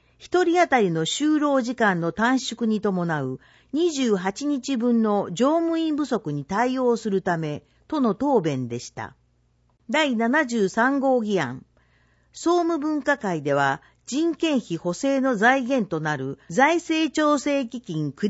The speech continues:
入金約三億円に関する質疑があり、国の補正予算案には地方交付税増額分も盛り込まれ、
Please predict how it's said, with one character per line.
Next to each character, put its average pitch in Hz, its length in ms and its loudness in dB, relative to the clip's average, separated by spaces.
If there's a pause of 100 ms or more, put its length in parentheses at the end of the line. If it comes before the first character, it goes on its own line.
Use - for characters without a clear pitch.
(220)
入 269 180 0
金 190 380 -4 (240)
約 320 280 2
三 285 360 2
億 269 260 -2
円 277 240 0
に 254 140 0
関 254 240 2
す 233 180 -4
る 180 140 -2
質 - 280 -10
疑 185 140 -2
が 139 180 -2
あ 135 60 -4
り、 120 180 -12 (520)
国 320 260 0
の 339 160 4
補 277 140 2
正 294 260 0
予 285 180 0
算 247 360 0
案 160 180 -2
に 147 140 -2
は 139 240 -4 (260)
地 262 160 -2
方 330 340 4
交 285 300 2
付 269 160 0
税 156 240 2
増 240 260 4
額 254 320 0
分 233 220 2
も 220 140 2
盛 190 240 0
り - 40 -14
込 208 100 0
ま 180 140 0
れ、 135 220 -4